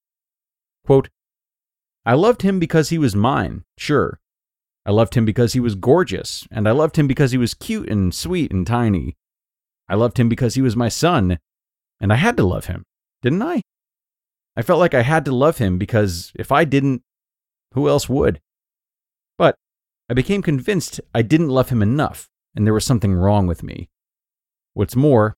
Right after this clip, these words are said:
every new mother I spoke to would go on and on and on about how much they loved their child, and how easy it was, and how natural it felt to them. But for me, it hadn't happened overnight.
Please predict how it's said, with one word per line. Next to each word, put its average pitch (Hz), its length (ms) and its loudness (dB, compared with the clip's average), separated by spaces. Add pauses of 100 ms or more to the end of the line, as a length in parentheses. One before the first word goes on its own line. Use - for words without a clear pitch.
(160)
every 120 240 0
new 131 120 0
mother 120 300 0
I 104 40 2
spoke 131 360 -2
to 110 140 -2
would 110 160 -2
go 107 240 0
on 120 260 0
and 101 140 0
on 117 240 -2
and 101 120 0
on 127 240 0
about 90 240 0
how 107 140 0
much 110 240 -2
they 107 100 0
loved 104 240 0
their 104 160 2
child, 82 460 -6 (320)
and 80 120 -4
how 101 180 2
easy 123 260 2
it 62 80 -4
was, 80 340 -4
and 98 140 -2
how 107 140 0
natural 98 480 -2
it 92 80 -6
felt 98 220 -4
to 98 80 -4
them. 107 340 0 (840)
But - 100 -8
for 127 140 -2
me, 185 180 -2
it 117 80 -2
hadn't 135 360 0
happened 123 360 -4
overnight. 82 420 -8